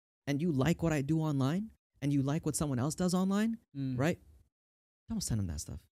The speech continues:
Speaker 1: If you truly love them because
Speaker 2: Mm.
Speaker 1: of what Allah subhanahu wa ta'ala enables them to do online,
Speaker 2: Mm.
Speaker 1: go ahead, love them.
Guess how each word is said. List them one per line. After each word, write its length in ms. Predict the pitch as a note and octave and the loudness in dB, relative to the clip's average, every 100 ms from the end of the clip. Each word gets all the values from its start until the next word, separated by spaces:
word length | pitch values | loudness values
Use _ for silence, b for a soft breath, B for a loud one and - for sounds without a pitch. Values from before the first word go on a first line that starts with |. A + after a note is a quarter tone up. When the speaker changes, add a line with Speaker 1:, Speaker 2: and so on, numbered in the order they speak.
| - | -10
Speaker 1:
If 140 | - | 0
you 60 | A3 | 0
truly 340 | - A3 G3+ | 4 4 6
love 260 | C#3 D3+ E3+ | 4 2 2
them 220 | F#3 A3+ - _ _ - | -4 -6 -14 _ _ -6
because 280 | C3+ C3 D#3 | 0 2 4
Speaker 2:
Mm. 20 | |
Speaker 1:
of 80 | D3+ | 4
what 180 | D3 - | 2 2
Allah 220 | D3 D#3 | 0 0
subhanahu 100 | - | 0
wa 100 | D3+ | -2
ta'ala 140 | D3 | 0
enables 260 | C3 C#3 C#3+ | 0 0 -2
them 100 | C#3+ | -4
to 80 | C3 | -2
do 140 | D3 | 0
online, 320 | C3 G#2 B2 E3 _ - | 0 0 -2 -6 _ -14
Speaker 2:
Mm. 260 | C3+ C3 A#2+ | -10 -8 -2
Speaker 1:
go 160 | F3 F3+ | 2 4
ahead, 260 | F3 B2 - - - | 2 -2 -12 -14 -4
love 280 | D3+ D#3+ | 0 0
them. 220 | B2 D#2+ | 0 -4